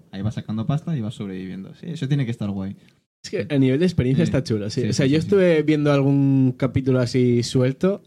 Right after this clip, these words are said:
Speaker 2: y dije, "Hostia, o sea, molaría, digamos, hacerlo", ¿sabes? Pero claro,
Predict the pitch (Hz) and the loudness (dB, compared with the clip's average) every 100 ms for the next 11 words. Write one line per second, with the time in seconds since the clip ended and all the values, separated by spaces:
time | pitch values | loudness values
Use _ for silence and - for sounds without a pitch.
0 | - 117 113 120 117 - 135 - _ - | -4 -2 -2 -2 -4 -6 -8 -10 _ -12
1 | - 123 113 107 - _ 127 123 120 127 | -4 -4 -4 -8 -12 _ 0 2 4 2
2 | 165 180 _ _ - 127 139 170 120 127 | 0 -4 _ _ -6 -2 0 0 0 0
3 | 110 98 110 135 127 123 120 135 107 | 0 -4 -4 -4 -2 0 2 0 -2